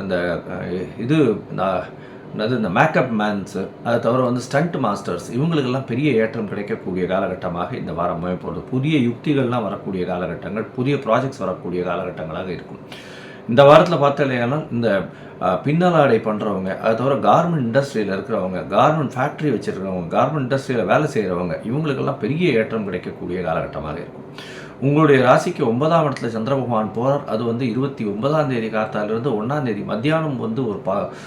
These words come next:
பதினொன்றரை மணி வரலும் இருக்காரு. இந்த காலகட்டத்துல பத்தாம் அதிபதி பத்துக்கு பன்னெண்டாம் இடத்துல இருக்கிறதுனால தொழில்ல வந்து, அ, நல்ல ஒரு பெரிய மூலதனம் போடாம பொறுமையா இருக்கிறது நல்லது. தொழில்ல வந்து மூலதனம் வந்து அதிகமாக தேவைப்படும். இருந்தாலும் மூலதனம் அதிகமாக போடாமல் இருப்பது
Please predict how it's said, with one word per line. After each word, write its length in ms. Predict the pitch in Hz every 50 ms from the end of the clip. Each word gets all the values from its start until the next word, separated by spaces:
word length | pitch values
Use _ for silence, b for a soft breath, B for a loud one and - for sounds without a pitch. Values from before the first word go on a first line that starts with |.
| B B -
பதினொன்றரை 380 | - - 139 151 147 120 113 98
மணி 120 | 107 127
வரலும் 360 | 135 131 117 117 95 90 92
இருக்காரு. 240 | - - 110 90 76
இந்த 120 | 76 87
காலகட்டத்துல 640 | 87 - 104 120 143 147 139 127 - 117 - - 147 -
பத்தாம் 500 | - 101 98 - - 151 156 160 151 147
அதிபதி 220 | 139 131 135 139 135
பத்துக்கு 420 | 131 - 107 - - 139 - - -
பன்னெண்டாம் 380 | 120 113 117 120 120 120 120 113
இடத்துல 240 | 104 - - 104 95
இருக்கிறதுனால 420 | - - 95 98 104 107 117 123 - -
தொழில்ல 320 | - 135 151 165 180 180 175
வந்து, 380 | 143 120 120 123 131 165 180 B B B B B B B B B B B -
அ, 220 | - 110 - - - -
நல்ல 420 | 120 117 117 127 151 190 196 185 160
ஒரு 120 | 135 120
பெரிய 360 | - 127 131 131 156 160 143
மூலதனம் 540 | 117 104 127 151 160 147 131 127 120 110 104 -
போடாம 340 | 110 117 120 131 139 143 127 -
பொறுமையா 300 | 113 120 135 143 147 127
இருக்கிறது 420 | 110 101 104 110 110 120 107 101 90
நல்லது. 300 | 87 87 90 87 78 78 76
தொழில்ல 360 | 104 110 127 139 139 131 117
வந்து 180 | 113 117 120 135
மூலதனம் 540 | 113 104 117 131 135 135 127 120 117 110 104
வந்து 420 | 107 110 120 131 127 110 90 -
அதிகமாக 480 | - 98 98 117 117 120 120 117 107 -
தேவைப்படும். 580 | - 104 107 120 123 - - 113 107 104 117 - - - - -
இருந்தாலும் 500 | - 120 131 135 131 127 110 110 123 139 - - - - - - -
மூலதனம் 400 | 113 127 139 139 131 123 117 107
அதிகமாக 400 | 104 104 120 123 120 117 120 131
போடாமல் 480 | 131 - 101 123 127 131 127 127 110 101
இருப்பது 460 | 98 98 95 - - 110 123 151